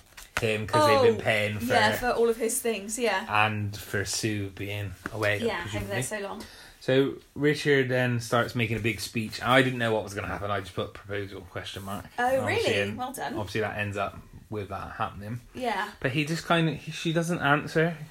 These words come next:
Speaker 1: She just sits
Speaker 2: They
Speaker 1: there,
Speaker 2: just kinda
Speaker 1: like,
Speaker 2: kiss.
Speaker 1: and she put, he puts the ring on her finger. And,
Speaker 2: Yeah.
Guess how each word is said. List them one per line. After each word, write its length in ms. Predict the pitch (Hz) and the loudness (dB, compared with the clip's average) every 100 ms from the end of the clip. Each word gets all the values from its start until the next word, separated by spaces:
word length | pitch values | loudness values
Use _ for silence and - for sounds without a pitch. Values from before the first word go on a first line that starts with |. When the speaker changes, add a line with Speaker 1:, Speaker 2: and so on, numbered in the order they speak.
| - | -6
Speaker 1:
She 120 | 135 | -4
just 240 | 127 120 - _ - - - - - - - | -2 -6 -8 _ -20 -20 -20 -20 -20 -20 -14
sits 240 | - 131 | -2 -2
Speaker 2:
They 60 | 113 | 0
Speaker 1:
there, 80 | 117 107 | 0 2
Speaker 2:
just 40 | 104 | 2
kinda 40 | 104 | 2
Speaker 1:
like, 100 | 101 | 0
Speaker 2:
kiss. 300 | - 196 170 | -4 -6 -4
Speaker 1:
and 320 | 113 110 110 107 | -4 -2 -6 -6
she 140 | 117 | -6
put, 320 | 104 120 - | -2 -4 -4
he 140 | - 113 | -8 -4
puts 280 | 123 117 | -4 -4
the 180 | - 110 104 104 | -4 -4 -4 -6
ring 220 | 107 107 | -4 -2
on 120 | 107 | -2
her 80 | 104 | -4
finger. 360 | 101 110 107 104 | -2 -4 -2 -2
And, 360 | 104 101 101 | -2 -2 -2
Speaker 2:
Yeah. 420 | 113 202 190 190 | -2 -4 -6 -8